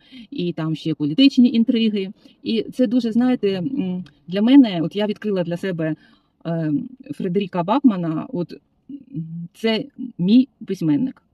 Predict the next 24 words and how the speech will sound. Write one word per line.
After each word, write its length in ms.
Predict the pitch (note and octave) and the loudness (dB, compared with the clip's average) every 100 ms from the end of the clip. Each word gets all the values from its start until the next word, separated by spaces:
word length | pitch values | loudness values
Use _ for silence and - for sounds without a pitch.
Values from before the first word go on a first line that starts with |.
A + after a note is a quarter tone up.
| _ _ | _ _
От 140 | D#3 E3+ | -8 0
він 200 | A3+ A3+ | 2 2
і 220 | F#3 F#3+ - - - | 0 -4 -6 -16 -8
там, 380 | D#3+ D#3+ D#3 - _ _ - | -4 -2 -4 -8 _ _ -20
е, 180 | - - D#3 D3+ _ _ _ _ _ _ _ _ _ _ | -20 -16 -16 -18 _ _ _ _ _ _ _ _ _ _
і 60 | C#3 | -10
письменник, 540 | C#3+ - A#3 A#3 A3 | -6 0 4 4 4
і 60 | D#3 | 0
блогер, 520 | D#3+ A#3+ A#3+ A3 G#3 | 2 4 4 2 -4
і 140 | - D#3 | -4 -4
журналіст. 600 | D#3 D3 D#3+ B3 A#3+ - - _ _ _ _ _ _ _ _ _ _ | 0 2 2 2 0 -4 -20 _ _ _ _ _ _ _ _ _ _
Мені 260 | - G3+ A#3 | -2 0 2
дуже, 560 | E3+ G3 F#3+ D#3 C#3+ C#3+ | 0 -2 -2 -2 -2 -4
дуже 360 | C3+ F#3 F3 D3+ | -4 -2 0 -2
подобається, 640 | D#3+ D3+ A3 G3 D#3+ - | -2 0 2 2 -2 -2
як 220 | D3+ F#3+ | -2 -2
він 140 | F#3 F3+ | -2 -2
пише. 500 | - D3 - D3+ F#3 _ | -2 -2 -2 -12 -16 _
Просто, 640 | - B3 C4 B3 - F#3+ F#3 _ _ _ | 0 4 4 2 -2 -4 -6 _ _ _
знаєте, 600 | E3 G3+ G#3+ F3+ E3 D3+ - _ _ _ _ _ _ _ | -4 -2 -2 -2 -4 -6 -8 _ _ _ _ _ _ _
не 100 | - | 2
як 240 | A#3 A#3+ G#3+ | 6 6 2
Оксана 340 | - A#3 G#3 | 0 2 4
Забушко, 580 | C#4+ A#3+ A#3+ A#3 - D4 | 4 6 6 4 4 2